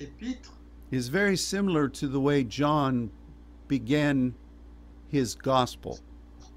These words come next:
Speaker 1: C'est tout à fait similaire à la façon dont Jean a commencé son évangile.
Speaker 2: And, and in that regard, he spoke about his experiences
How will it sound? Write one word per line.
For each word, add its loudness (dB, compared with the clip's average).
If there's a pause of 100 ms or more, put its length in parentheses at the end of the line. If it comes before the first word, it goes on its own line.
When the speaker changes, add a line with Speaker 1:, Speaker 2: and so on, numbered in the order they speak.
(680)
Speaker 1:
C'est -8
tout -20
à -10
fait -12
similaire -10 (280)
à -14
la -10
façon -12
dont -10
Jean -8
a -10
commencé -10
son -10
évangile. -8 (840)
Speaker 2:
And, -2 (220)
and 0
in 0
that 2
regard, 0
he -8
spoke -6
about 0 (600)
his 0
experiences -2